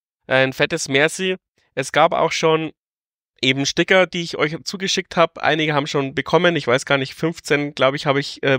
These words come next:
fünfzehn Briefe hab ich rausgesendet. Ähm,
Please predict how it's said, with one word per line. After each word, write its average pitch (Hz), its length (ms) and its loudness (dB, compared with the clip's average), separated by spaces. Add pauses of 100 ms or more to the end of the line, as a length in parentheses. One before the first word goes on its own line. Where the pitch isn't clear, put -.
fünfzehn 156 460 -4
Briefe 151 240 -4
hab 135 80 -2
ich 143 100 -6
rausgesendet. 131 720 0 (480)
Ähm, 120 480 4